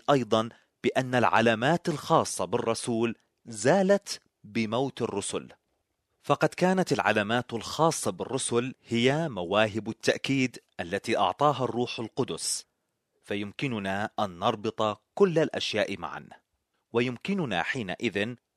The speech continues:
أن نرى أنه عندما غاب الرسل عن الساحة،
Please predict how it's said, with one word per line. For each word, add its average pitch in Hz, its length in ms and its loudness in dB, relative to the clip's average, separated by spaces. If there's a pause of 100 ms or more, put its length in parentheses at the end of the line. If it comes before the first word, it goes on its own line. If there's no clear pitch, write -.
(100)
أن 170 140 2
نرى 185 320 6
أنه 139 440 2
عندما 104 460 0
غاب 98 300 2
الرسل 101 420 -6
عن 87 320 -4
الساحة، 104 640 0